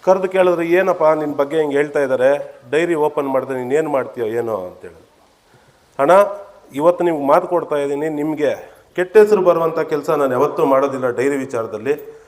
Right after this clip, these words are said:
ದಯವಿಟ್ಟು ನನಗೆ ಡೈರಿ ಮಾಡಿಕೊಡಿ" ಅಂತ ಹೇಳಿದೆ. ಆವಾಗ, ಅವಾಗೇ ಫೋನ್ ತಗೊಂಡು ಡೈರಿಗೆ ಫೋನ್ ಮಾಡಿ, "ನಾಳೆ ರಮೇಶ್ ಬರ್ತಾರೆ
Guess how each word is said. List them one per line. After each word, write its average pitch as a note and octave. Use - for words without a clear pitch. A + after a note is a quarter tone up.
ದಯವಿಟ್ಟು G#3+
ನನಗೆ E3
ಡೈರಿ E3
ಮಾಡಿಕೊಡಿ" A#2
ಅಂತ F#2+
ಹೇಳಿದೆ. E2
ಆವಾಗ, D3+
ಅವಾಗೇ G3
ಫೋನ್ F3+
ತಗೊಂಡು D3
ಡೈರಿಗೆ D3
ಫೋನ್ C#3+
ಮಾಡಿ, C#3+
"ನಾಳೆ C3
ರಮೇಶ್ D3
ಬರ್ತಾರೆ A#2